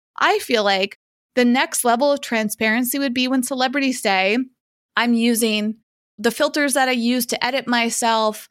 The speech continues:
you know, and that way somebody can look at them and say, "All right,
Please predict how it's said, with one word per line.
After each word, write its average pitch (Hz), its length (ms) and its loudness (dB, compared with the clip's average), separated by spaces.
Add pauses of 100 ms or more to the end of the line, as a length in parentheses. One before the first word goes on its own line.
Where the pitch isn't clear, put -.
(440)
you 233 120 2
know, 220 120 2
and 233 160 2
that 330 240 0
way 233 460 0 (400)
somebody 311 420 0
can 240 280 -2
look 339 160 0
at 339 100 -2
them 220 220 0
and 214 100 -4
say, 214 340 0
"All 302 140 2
right, 220 400 -2